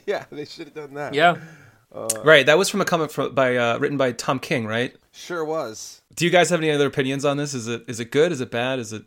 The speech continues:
Speaker 3: is it great? I don't know.
Speaker 2: I think it's all in good fun. I like it well enough. It, it's, Wendy's has carved out a really good niche in knowing all these things for themselves.
Speaker 3: Mm-hmm.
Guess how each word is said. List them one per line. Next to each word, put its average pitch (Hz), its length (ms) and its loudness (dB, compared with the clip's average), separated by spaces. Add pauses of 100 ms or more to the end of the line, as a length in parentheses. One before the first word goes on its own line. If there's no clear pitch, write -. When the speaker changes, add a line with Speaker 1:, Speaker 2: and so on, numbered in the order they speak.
(140)
Speaker 3:
is - 140 -14
it 101 80 -14
great? 123 360 -2
I 110 80 -10
don't 110 100 -6
know. 95 160 -14 (180)
Speaker 2:
I 196 160 4
think 220 240 -6
it's 208 200 -2
all 160 360 2
in 147 200 0
good 135 180 -4
fun. 101 420 -2
I 117 160 -2
like 110 320 -4
it 104 240 -4 (240)
well 113 320 -4
enough. 101 380 -4
It, 147 240 -2
it's, 202 300 -2 (120)
Wendy's 220 440 -2
has 208 120 -8
carved 175 260 0
out 165 140 4
a - 20 -4
really 151 200 -2
good 139 160 -6
niche 139 340 -4
in 131 260 -4
knowing 131 320 0
all 120 200 -2
these 127 240 -8
things 151 500 -4
for 196 160 -6
themselves. 196 680 -4
Speaker 3:
Mm-hmm. 120 180 -6